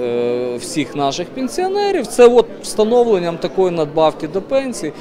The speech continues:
у розмірі дванадцять-п'ятнадцять гривень. Хоча насправді, е, цей законопроект, в принципі, не був потрібен для, е, проведення індексації пенсії, адже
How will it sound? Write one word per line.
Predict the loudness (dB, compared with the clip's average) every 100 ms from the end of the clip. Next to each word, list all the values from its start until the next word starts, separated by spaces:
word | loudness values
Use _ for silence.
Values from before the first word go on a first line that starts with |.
| -8
у | 2
розмірі | 4 4 0 -6
дванадцять-п'ятнадцять | -4 -4 -4 -4 -6 -10 -10 -6 -6 -8 -12
гривень. | -10 -10 -10 -14 -14 0
Хоча | 2 2 0
насправді, | 0 0 -2 -2 0 0 -2 -4 -6 -6 -18 -18 -20 -14 -4
е, | -4
цей | 0 2 2
законопроект, | 0 -2 -4 -4 0 0 0 -4
в | -8
принципі, | -4 -2 -4 -8 -6
не | -4 -4
був | -2 -4
потрібен | -4 -8 -6 -8 -6 -6 -8 -6
для, | -2 0 -2 -2 -6
е, | -10 -14 -18 -18 -20 -20 -20 -20 -18 -18 -16 -14 -12 -10 -10 -10 -10 -8
проведення | -4 0 0 -2 -6
індексації | -6 -6 -8 -6 -6 -8 -4
пенсії, | -4 -4 -6 -8 -4
адже | -6 -4 -8